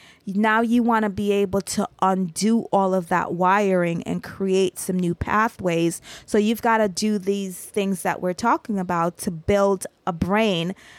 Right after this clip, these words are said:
that knows that it's resilient, that it's capable of doing something different. So building habits is a gradual process, and setbacks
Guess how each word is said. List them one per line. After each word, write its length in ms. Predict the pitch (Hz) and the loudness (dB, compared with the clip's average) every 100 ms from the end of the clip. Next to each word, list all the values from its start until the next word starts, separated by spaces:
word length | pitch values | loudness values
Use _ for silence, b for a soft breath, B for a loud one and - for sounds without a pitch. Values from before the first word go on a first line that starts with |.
| B - | B -2
that 260 | 190 185 | 0 0
knows 560 | 196 202 202 202 202 180 | 2 4 4 4 2 2
that 180 | 190 170 | 0 0
it's 260 | 180 - | 0 -6
resilient, 840 | 185 190 180 175 220 220 175 175 175 | -2 0 0 2 2 2 0 -4 -2
that 120 | 175 | -2
it's 220 | 175 - | -2 -6
capable 640 | - 247 233 - 208 180 175 | -4 0 0 0 -2 0 -2
of 160 | 165 | -2
doing 320 | 160 185 170 175 | -2 -2 -2 -6
something 520 | - 170 - 170 165 | -8 -8 -8 -10 -8
different. 680 | - 160 - - - - - b b | -6 -6 -6 -14 -14 -16 -20 b b
So 220 | - 254 | -2 0
building 520 | 214 233 233 254 269 302 | 2 2 4 4 2 2
habits 720 | 233 208 190 175 160 - - - | 2 4 4 2 -2 -6 -6 0
is 360 | 208 214 202 - | 4 4 0 -4
a 100 | 185 | -4
gradual 720 | 160 185 185 180 175 175 170 | -4 0 2 0 -2 -4 -4
process, 1120 | 165 - - 175 165 - - - - - - B B B B | -8 -18 -8 -4 -4 -6 -10 -10 -10 -16 -20 B B B B
and 200 | 202 196 | -2 0
setbacks 840 | - - 240 240 - 190 190 - | -2 0 0 0 0 2 0 -4